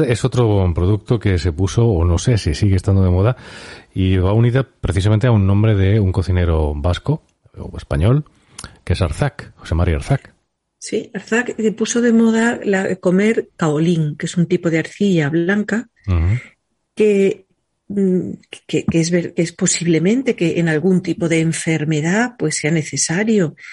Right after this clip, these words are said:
Speaker 2: con algún tipo de consecuencia, que no sé cuáles son exactamente, que la, que el caolín, pues, pueda incorporarse a una dieta, pues, de una forma,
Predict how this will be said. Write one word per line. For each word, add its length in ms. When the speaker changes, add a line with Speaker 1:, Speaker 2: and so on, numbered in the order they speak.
Speaker 2:
con 160
algún 240
tipo 180
de 80
consecuencia, 600
que 80
no 100
sé 120
cuáles 300
son 140
exactamente, 680
que 140
la, 540
que 120
el 140
caolín, 500
pues, 200
pueda 500
incorporarse 840
a 40
una 160
dieta, 560
pues, 180
de 60
una 140
forma, 760